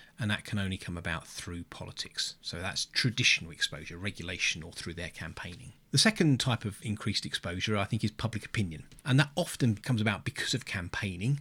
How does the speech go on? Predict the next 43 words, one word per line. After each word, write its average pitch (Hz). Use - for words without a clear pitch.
Industries 113
or 104
companies 104
can -
find 107
that 110
their 110
level 107
of 104
exposure 107
increases 110
because 151
of -
that -
campaigning. -
So -
as 110
public -
opinion 98
is 90
raised, 160
the 113
level 107
of 104
political 107
interest 147
increases, 143
as 120
does 110
the 107
risk 107
of -
potential 95
new 90
policy. -
The 110
public 110
opinion 110
could -
come 101
about 92
because -
of 90